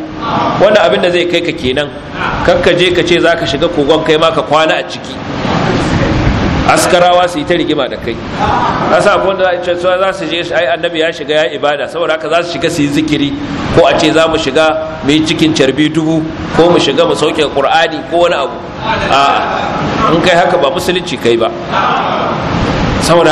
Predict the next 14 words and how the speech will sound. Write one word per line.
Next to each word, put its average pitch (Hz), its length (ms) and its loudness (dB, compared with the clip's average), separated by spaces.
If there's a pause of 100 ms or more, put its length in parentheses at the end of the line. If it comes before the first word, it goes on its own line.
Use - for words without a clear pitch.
haka, 156 160 0
imaratul 170 560 0
ard, 202 240 -2 (120)
wannan 175 260 4
wani 175 180 0
bangare 190 560 0
ne 151 180 -2 (920)
na, 156 340 2
na, 160 140 4
na 165 100 2
bauta 165 460 2
a 139 100 0
doron 135 300 -2
ƙasa. - 260 -4